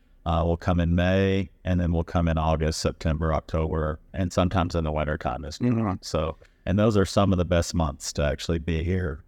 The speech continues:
Speaker 1: anyway. So we ended up recouping a fair amount of our expenses, not all of them, but a, a, a fair amount of our expenses, and gives us a, a nice set of tax deductions,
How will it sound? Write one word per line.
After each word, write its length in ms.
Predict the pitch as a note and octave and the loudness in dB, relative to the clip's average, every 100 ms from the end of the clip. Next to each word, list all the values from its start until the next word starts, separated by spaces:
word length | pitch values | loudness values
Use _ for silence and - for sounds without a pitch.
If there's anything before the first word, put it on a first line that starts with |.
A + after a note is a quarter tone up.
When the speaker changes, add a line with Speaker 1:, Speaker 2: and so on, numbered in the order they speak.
| - | -4
Speaker 1:
anyway. 480 | G#2+ G2+ E2+ D#2 D#2+ | 0 2 2 2 0
So 320 | - F2 E2+ - - - | 2 2 2 -2 -16 -2
we 140 | G2 | 2
ended 180 | F#2 F#2 | 4 4
up 180 | E2 - | 0 0
recouping 720 | F2 - G#2+ F2+ F#2 F2 E2+ _ _ - | -4 2 2 2 0 0 -4 _ _ -8
a 40 | |
fair 200 | - D3 | 2 4
amount 220 | B2 A2 | 4 0
of 80 | G2 | 0
our 100 | F2+ | -2
expenses, 460 | E2 F#2+ F2 F#2+ A2 | -2 -4 -2 -2 0
not 160 | G#2+ | 0
all 200 | E2+ E2 | 2 0
of 80 | D2+ | 0
them, 220 | E2+ F#2 | -4 -4
but 160 | E2 E2 | -2 0
a, 300 | E2+ D#2 F#2 | 0 -2 -4
a, 80 | E2+ E2 | -4 -8
a 40 | |
fair 200 | - G#2 | -2 0
amount 240 | G2+ F#2 F2 | 2 2 2
of 60 | |
our 140 | F2 D#2 | 0 -2
expenses, 640 | - - F2 - F#2+ F#2 | -2 -4 -2 0 0 2
and 260 | F2 E2+ E2+ | 2 0 0
gives 240 | F2+ D#2+ | 0 2
us 180 | F2 - | -2 2
a, 200 | E2+ D#2 | 2 2
a 180 | D#2+ E2 D#2+ | 0 -2 -2
nice 280 | F#2+ D#2+ E2 | -2 -2 -4
set 320 | - - F2+ | -6 0 2
of 80 | D#2+ | 2
tax 280 | - D#2 - | 0 -2 0
deductions, 760 | F2+ E2 D#2 - E2 E2 D#2+ | -2 0 0 0 0 0 -2